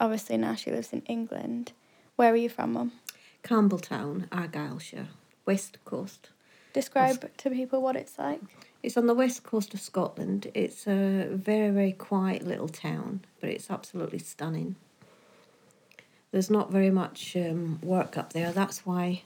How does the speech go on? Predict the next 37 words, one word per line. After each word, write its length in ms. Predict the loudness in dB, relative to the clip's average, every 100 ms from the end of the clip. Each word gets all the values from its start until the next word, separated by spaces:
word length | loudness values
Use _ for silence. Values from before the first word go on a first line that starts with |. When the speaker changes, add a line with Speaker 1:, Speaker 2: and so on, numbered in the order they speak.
| _
Speaker 2:
we 180 | -4 2
moved 500 | 4 4 2 -2 -16 -18 _ _ _ _ -20 -20 -20
to 100 | -14
Scunthorpe. 720 | -6 -2 -2 -2 -6 -6 -8 -14 -20 -20 -20 -20 -20 _ _
But 100 | 0
it 100 | 4
is 200 | 4 2
a 60 | 0
lovely, 340 | -2 -2 -2
lovely 280 | -2 -2 -4
little 240 | -4 -6
town. 520 | -8 -6 -6 -6 -8 -10 _ _ _ _ _ _ _ -20 _ _ _ _ _ _ 2
Speaker 1:
Um, 240 | 6 6 8
I've 200 | 8 10
never, 320 | 10 10 6
well, 180 | 8 8
have 180 | 8 6
I 60 | 6
been? 260 | 4 0 -4 -18 _ _ _ _ _ 6
Speaker 2:
Only 200 | 8 8
when 180 | 4
you 120 | 0 2
were 120 | 2
about 340 | 0 -4 -8
two. 380 | -8 -2 -2 -2 -8 _ -20 -20 _
Speaker 1:
So 160 | 8 8
I've 120 | 12
not 260 | 10 10
been 140 | 6 6
in 260 | 6 2 -4 2
adulthood, 920 | 4 4 2 0 _ -4 4 4 4 -10 -20
so 320 | -6 4 4 4
hopefully 420 | 2 -2 0 -2
we'll 160 | 2 2
go 220 | 4 4
one 220 | 4 2
day 320 | 2 0 -2